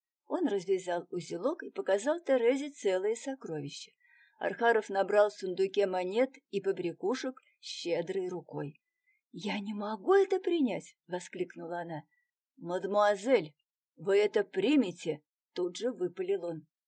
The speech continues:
"Но с какой целью? Зачем? Что я должна сделать взамен?" взволновалась Тереза.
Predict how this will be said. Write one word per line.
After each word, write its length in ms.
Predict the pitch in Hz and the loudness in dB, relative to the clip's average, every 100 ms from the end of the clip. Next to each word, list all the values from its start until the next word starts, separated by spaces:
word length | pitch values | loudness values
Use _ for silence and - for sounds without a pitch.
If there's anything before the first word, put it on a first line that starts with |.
| _ | _
"Но 100 | 202 | -8
с 100 | - | -6
какой 380 | 208 220 277 285 | -4 -2 -2 0
целью? 560 | - 381 359 202 156 | 2 4 4 0 -8
Зачем? 680 | 160 190 202 - 370 339 175 - - - | -6 -6 -6 2 4 2 -2 -16 -20 -14
Что 360 | - - 160 180 | -10 -8 -8 0
я 140 | 247 | 4
должна 460 | 254 320 330 359 359 | 6 4 2 -4 -4
сделать 460 | 320 302 294 285 | 0 2 4 2
взамен?" 600 | 233 262 254 233 220 285 - _ _ | 0 2 2 0 -2 -4 -6 _ _
взволновалась 720 | 151 165 165 175 180 170 175 - | -12 -10 -10 -10 -8 -10 -12 -10
Тереза. 480 | 185 175 165 - | -8 -8 -10 -12